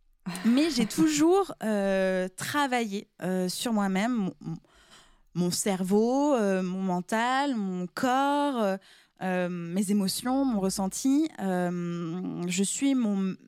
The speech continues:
Speaker 1: mon meilleur outil, entre guillemets, en tout cas ma meilleure maison, et j'essaie d'en prendre le plus soin dans la mesure du possible. Et, et donc, ça passe par, euh,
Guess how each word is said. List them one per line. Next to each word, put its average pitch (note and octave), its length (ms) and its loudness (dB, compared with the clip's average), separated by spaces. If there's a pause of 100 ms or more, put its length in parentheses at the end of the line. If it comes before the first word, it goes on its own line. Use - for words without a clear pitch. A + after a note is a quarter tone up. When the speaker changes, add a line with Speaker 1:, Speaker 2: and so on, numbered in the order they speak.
Speaker 1:
mon F#3+ 160 0
meilleur C4 420 2
outil, B3 260 -8
entre C4 180 -4
guillemets, A3+ 260 0
en B3+ 80 -2
tout - 80 -10
cas A3 140 -4
ma F#3+ 100 0
meilleure G#3+ 300 -2
maison, G3 260 -2
et B3 60 -4
j'essaie G3+ 240 -4 (180)
d'en F3+ 140 -6
prendre F#3 280 -6
le D#3+ 300 -4
plus A3+ 260 -6
soin A3 280 -4
dans F#3+ 80 -4
la E3 80 -4
mesure G3 240 -2
du G#3 80 -6
possible. B3+ 420 -4 (640)
Et, A3 320 0
et G#3 60 2
donc, C4 160 -2
ça G3 100 -2
passe G#3 220 -4
par, F3+ 240 -2
euh, D#3+ 400 -2